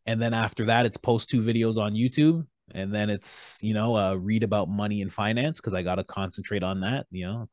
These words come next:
becoming a family man. And then it's get to bed on time. Like, that's, that's me. Like, I have to do those ten things. Like, they have to happen every single day.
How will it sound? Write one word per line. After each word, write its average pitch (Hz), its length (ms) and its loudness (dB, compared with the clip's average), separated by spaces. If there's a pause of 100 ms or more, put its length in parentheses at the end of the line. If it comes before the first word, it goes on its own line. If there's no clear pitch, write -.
becoming 92 320 -6
a 85 60 -8
family 101 340 -4
man. 139 260 0 (460)
And 104 100 0
then 123 100 4
it's 123 160 0
get 123 180 4
to 127 80 0
bed 143 180 8
on 110 140 4
time. 73 280 -10 (220)
Like, 90 160 -4
that's, 131 200 6
that's 143 280 6
me. 98 300 0
Like, 104 160 0
I 120 100 4
have 127 400 4
to 120 100 0
do 113 260 2
those 107 340 0
ten 101 300 -2
things. - 480 -6
Like, 95 160 -8
they 95 80 -2
have 117 320 2
to 107 80 4
happen 87 380 -2
every 107 240 -4
single 92 280 -4
day. - 200 -12